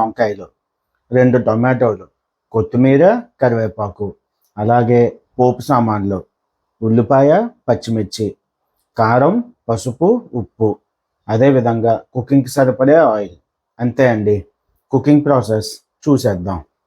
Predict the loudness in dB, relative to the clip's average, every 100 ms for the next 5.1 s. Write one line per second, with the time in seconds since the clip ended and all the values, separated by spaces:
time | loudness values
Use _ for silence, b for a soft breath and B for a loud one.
0 | _ _ _ _ _ _ _ 0 4 4
1 | 4 2 0 -4 -8 _ _ -8 -6 -4
2 | 0 2 4 2 -2 -2 0 -2 -2 -4
3 | -4 -8 -12 _ -14 -12 -6 0 4 4
4 | 2 -4 -10 -12 _ _ -6 -2 2 4